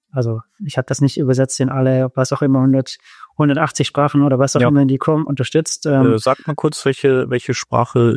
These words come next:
Speaker 2: nutzt es dann jetzt aktuell? Also ist es dann, gibt's so ein Subset von Sprachen oder ist es dann quasi die Browser-U-I-Sprache oder ist es die Webseitensprache, die genutzt wird?
Speaker 1: Also bisher ist es einfach Englisch. Also da, äh,
Speaker 2: Ach, okay.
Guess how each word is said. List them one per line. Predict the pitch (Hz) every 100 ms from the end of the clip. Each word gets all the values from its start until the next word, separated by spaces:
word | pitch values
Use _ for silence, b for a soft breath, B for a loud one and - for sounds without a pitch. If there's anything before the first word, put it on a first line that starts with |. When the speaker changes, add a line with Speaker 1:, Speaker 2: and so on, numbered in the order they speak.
| 107
Speaker 2:
nutzt | 104 123 -
es | - -
dann | 131 123 117
jetzt | - -
aktuell? | - 107 107 151 170
Also | 117 110
ist | -
es | 113 -
dann, | 110 110 107
gibt's | 104 -
so | 104
ein | 104
Subset | - - - 143
von | - 131 131 131
Sprachen | - - 117 135 135 120
oder | 107 107
ist | -
es | - -
dann | 107 104 104
quasi | - 101 113
die | 107 101 104
Browser-U-I-Sprache | - 104 123 123 120 117 120 - - - _ 113 95 110 151 - 123 131 -
oder | 92 107
ist | 104
es | -
die | 107 101
Webseitensprache, | - - - 151 - 147 151
die | 147
genutzt | 151 147 - -
wird? | 170 - _ _ _ _ -
Speaker 1:
Also | 139
bisher | 131 185 190
ist | 139
es | 131
einfach | 135 117 127 131
Englisch. | 113 107
Also | 135 117
da, | 117 123 127
äh, | 147 156 123
Speaker 2:
Ach, | 117 104
okay. | 98 87